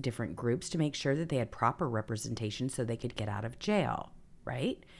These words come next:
She was doing all of this during this time.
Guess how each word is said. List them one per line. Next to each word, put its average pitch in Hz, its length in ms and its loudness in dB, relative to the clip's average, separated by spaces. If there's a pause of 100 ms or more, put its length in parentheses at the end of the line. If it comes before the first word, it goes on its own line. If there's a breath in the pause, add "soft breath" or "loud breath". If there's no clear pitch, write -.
(160 loud breath)
She - 200 8
was 277 240 6
doing 254 320 8
all 95 220 4
of - 100 -4
this - 320 -4
during 117 300 4
this 104 200 -2
time. 113 420 0